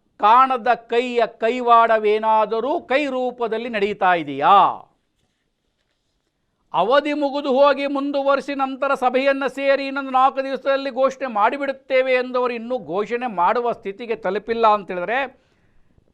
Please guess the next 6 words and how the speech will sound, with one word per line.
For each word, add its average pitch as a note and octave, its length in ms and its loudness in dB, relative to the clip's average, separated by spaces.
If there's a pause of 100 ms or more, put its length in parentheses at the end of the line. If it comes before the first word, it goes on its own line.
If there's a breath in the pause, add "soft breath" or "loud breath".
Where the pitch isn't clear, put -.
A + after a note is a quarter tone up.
(300)
ಸೋಮಶೇಖರ್ C4 680 2
ವಿರುದ್ಧದ A#3+ 440 0
ಪ್ಲೇ B3 280 2
ಕಾರ್ಡ್ C4 320 6
ಪ್ರದರ್ಶನಕ್ಕಿಂತ A#3 840 -6
ಮುಂಚಿತವಾಗಿ A#3+ 880 -2